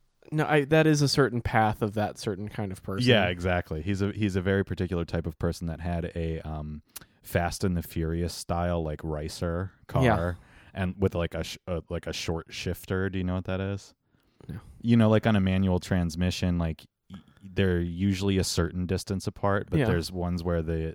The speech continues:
Speaker 2: distance between the gears is shorter, so that when you're racing, you can shift gears faster. But, like, this guy was not racing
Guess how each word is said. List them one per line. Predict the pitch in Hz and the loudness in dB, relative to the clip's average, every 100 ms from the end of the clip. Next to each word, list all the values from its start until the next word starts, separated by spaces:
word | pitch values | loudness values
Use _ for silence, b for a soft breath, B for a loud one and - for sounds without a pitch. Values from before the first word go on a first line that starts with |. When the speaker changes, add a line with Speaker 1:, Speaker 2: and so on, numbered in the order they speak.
| 82 | -8
Speaker 2:
distance | 80 90 - 87 | -6 -4 -4 -6
between | - - - 85 | -6 -8 -6 -4
the | 85 | -4
gears | 73 80 82 87 - | -6 -4 -2 -2 -4
is | 82 - | -10 -10
shorter, | - 82 82 82 92 | -8 -6 -6 -2 -4
so | - 82 | -4 -6
that | 80 | -6
when | 82 | -8
you're | 78 76 | -8 -8
racing, | 73 82 - 92 90 95 b b b - | -8 -8 -6 -6 -4 -6 b b b -8
you | 95 82 | -6 -4
can | - 82 80 | -4 -6 -6
shift | - 92 - | -6 -6 -6
gears | 85 85 87 | -6 -4 -4
faster. | - 92 90 107 95 | -2 -2 0 -2 -2
But, | 90 | -2
like, | 82 80 - b b - | -4 -6 -10 b b -2
this | 117 | -2
guy | 135 113 | 2 2
was | 101 87 - - | 2 -2 -6 -4
not | 104 90 90 78 - _ _ - 95 | 0 0 0 -8 -20 _ _ -12 -2
racing | 92 92 - 87 85 85 | 0 0 -2 -2 -4 -6